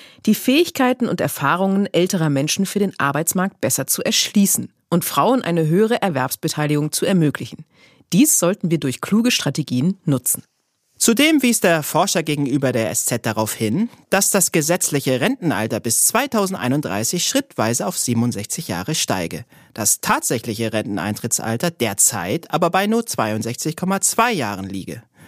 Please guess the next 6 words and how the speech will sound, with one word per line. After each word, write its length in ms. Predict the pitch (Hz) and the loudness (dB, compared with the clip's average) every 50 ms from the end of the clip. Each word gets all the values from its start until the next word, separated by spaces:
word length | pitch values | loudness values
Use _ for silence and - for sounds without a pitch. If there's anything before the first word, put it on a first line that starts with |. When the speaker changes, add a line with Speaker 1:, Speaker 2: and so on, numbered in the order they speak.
| - _ - | -20 _ -2
Speaker 2:
Vor 140 | - 190 | 0 2
diesem 260 | 214 311 330 294 233 202 | 2 2 4 4 6 6
Hintergrund 560 | 269 302 - 190 139 - 117 139 175 202 - | 4 4 2 0 -2 0 0 0 0 0 2
sei 180 | - 127 117 | 2 2 2
es 120 | 120 - - | 0 -2 -4
erforderlich, 760 | 78 104 - - 170 214 214 127 92 87 117 196 - - | -6 -6 -2 0 0 0 0 0 -4 -4 -4 -6 -6 -10